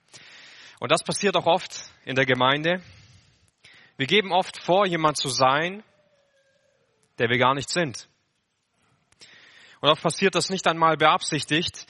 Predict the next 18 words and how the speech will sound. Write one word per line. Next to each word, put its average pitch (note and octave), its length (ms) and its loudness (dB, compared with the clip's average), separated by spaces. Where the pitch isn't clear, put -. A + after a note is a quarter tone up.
Wir D3+ 140 2
haben F3+ 200 2
oft - 460 -2
eine D#3+ 220 2
bestimmte F#3+ 420 0
Rolle G#3 300 2
vor C3+ 340 0
uns, F3 380 -4
in C#3+ 160 -8
die E3+ 160 -4
wir F3 100 2
uns D#3+ 160 -4
hineindenken D#3+ 920 -2
möchten, C#3 520 -8
die D3+ 100 -4
wir D3 120 4
annehmen D3+ 500 0
möchten C3+ 540 -4